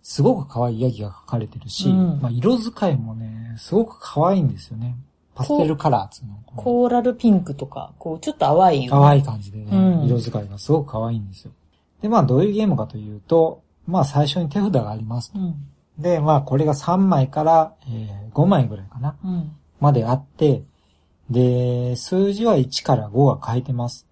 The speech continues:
Speaker 2: うん。
Speaker 1: で、プレイの手番が来たら、同じ数字のカードであれば、
Speaker 2: うん。
Speaker 1: 違う色のカードであっても何枚出してもいいですと。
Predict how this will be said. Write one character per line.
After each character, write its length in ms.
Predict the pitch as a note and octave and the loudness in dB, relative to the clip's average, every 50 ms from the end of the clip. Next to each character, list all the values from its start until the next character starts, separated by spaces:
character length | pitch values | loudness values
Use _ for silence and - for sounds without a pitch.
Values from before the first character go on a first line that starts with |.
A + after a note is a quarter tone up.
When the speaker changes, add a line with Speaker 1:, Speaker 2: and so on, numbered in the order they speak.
| _ F3 | _ -16
Speaker 2:
う 960 | E3 D#3+ D3+ C#3+ C#3 _ _ _ _ _ _ _ _ _ _ _ _ - | -16 -14 -16 -18 -20 _ _ _ _ _ _ _ _ _ _ _ _ 0
ん。 20 | C#3+ | 0
Speaker 1:
で、 220 | E3 D#3 C#3 C#3 - - _ _ _ _ _ _ _ _ _ | 2 2 0 -2 -6 -12 _ _ _ _ _ _ _ _ _
プ 80 | - A3+ | 0 2
レ 80 | C#4+ C#4+ | 2 4
イ 20 | |
の 120 | A3 D3 | 4 2
手 120 | - - A#2 | 2 0 0
番 200 | A2+ B2+ B2+ B2 | 0 0 0 0
が 60 | A#2+ | -2
来 120 | - - | -6 -6
た 160 | - - G2+ G2 | -8 -8 -6 -6
ら、 280 | A#2 A2+ G2+ F#2+ F#2 - _ _ _ _ _ _ _ - | -6 -8 -8 -10 -14 -18 _ _ _ _ _ _ _ 0
同 300 | F3+ F#3+ G#3 B3 B3 A#3+ | 2 4 4 4 2 0
じ 260 | A3 A3+ A#3+ B3+ B3 | 0 -2 -4 -4 -4
数 300 | - - - G3 G3 F#3+ | -6 -2 2 4 4 4
字 100 | F3+ F#3 | 4 4
の 100 | F#3+ F#3+ | 4 2
カ 240 | F#3+ - G3 F#3 F3+ | 2 2 2 0 0
ー 40 | D3 | 0
ド 120 | A#2+ G#2+ | -2 -6
で 80 | G2 A2+ | -8 -8
あ 80 | A#2 | -4
れ 160 | B2+ C3+ C3 B2+ | -2 -2 -2 -2
ば、 240 | C#3+ F#3+ F#3 - - | -2 -2 -2 -2 0
Speaker 2:
う 80 | G3 | 2
ん。 320 | G3 G3 F3 C#3+ C3+ C#3 - - _ _ _ _ _ _ _ _ _ _ _ _ - - | 2 2 2 0 -2 -4 -8 -14 _ _ _ _ _ _ _ _ _ _ _ _ 0 4
Speaker 1:
違 80 | F#3+ G3+ G#3+ A3 | 6 6 6 6
う 100 | A3 A3+ | 6 4
色 160 | A3+ A3 A#3+ G#3+ | 4 4 2 2
の 80 | F3+ | 2
カ 180 | C#3+ - E3+ E3 | 2 2 2 2
ー 20 | |
ド 120 | C3 B2 A#2+ | 2 0 -2
で 100 | B2 A#2+ | -2 -2
あ 60 | B2 | -4
っ 100 | C#3 C#3 | -4 -6
て 160 | - - E3 | -8 -8 -4
も 220 | F3+ F3+ D3 A#2 A#2 | -2 0 0 0 0
何 180 | D#3 A3 A#3+ | 0 0 2
枚 180 | G#3+ D#3 C3 A#2 | 2 0 0 0
出 120 | A#2+ B2+ | 0 0
し 80 | B2 - | -2 -2
て 80 | - - | -6 -10
も 80 | A#2 B2 | -6 -4
い 60 | C3+ | -4
い 40 | C3+ | -4
で 120 | C#3 G#2 | -4 -8
す 120 | G2 - - | -14 -16 -18
と。 80 | _ | _